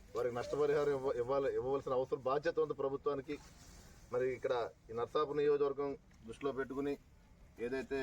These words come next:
ఇక్కడ మల్లవర్లం కానీ, సరిపల్లి కానీ గ్రామాలు ఉన్నాయో, ఈ గ్రామం మల్లవర్లంకలో కూడా చూస్తున్న రైతాంగం పూర్తిగా కూడా మరి రైతులు ఎక్కడా కూడా ఈ ధాన్యాన్ని,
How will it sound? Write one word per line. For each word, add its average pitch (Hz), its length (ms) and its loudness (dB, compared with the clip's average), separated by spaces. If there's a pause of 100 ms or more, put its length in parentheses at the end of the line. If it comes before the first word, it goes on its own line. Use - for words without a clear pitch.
(160)
ఇక్కడ 123 160 -6 (440)
మల్లవర్లం 127 540 -2
కానీ, 127 180 -2 (100)
సరిపల్లి 120 340 -4
కానీ 127 160 -2
గ్రామాలు 123 320 0
ఉన్నాయో, 123 240 -2 (760)
ఈ - 80 -20
గ్రామం 135 360 0 (140)
మల్లవర్లంకలో 156 600 0
కూడా 151 160 2
చూస్తున్న 147 360 -2
రైతాంగం 160 480 0
పూర్తిగా 160 360 -4 (100)
కూడా 151 180 2 (640)
మరి 123 160 -4
రైతులు 156 300 0
ఎక్కడా 151 200 2 (100)
కూడా 160 160 4 (260)
ఈ 120 40 -8 (100)
ధాన్యాన్ని, 160 480 0